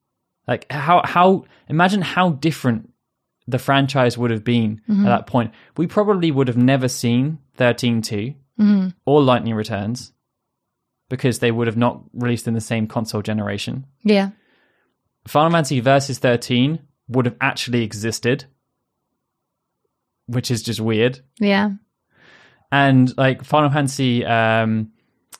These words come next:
Speaker 1: I don't even know what Final Fantasy fourteen would have been. It probably would have been an offline game.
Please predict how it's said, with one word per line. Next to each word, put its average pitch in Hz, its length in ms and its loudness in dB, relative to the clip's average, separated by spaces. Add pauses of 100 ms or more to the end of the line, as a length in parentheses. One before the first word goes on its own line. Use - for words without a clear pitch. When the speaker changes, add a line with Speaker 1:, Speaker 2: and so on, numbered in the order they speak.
(340)
Speaker 1:
I 131 80 2
don't 143 100 4
even 123 140 4
know 123 120 4
what 113 160 -2
Final 120 220 -2
Fantasy 117 320 -4
fourteen 113 420 -2
would 113 100 0
have 107 100 -4
been. 143 200 2
It 107 100 -6
probably 127 240 0
would 117 120 -2
have 110 120 -6
been 113 120 0
an 110 100 0
offline 113 400 -2
game. 117 300 -4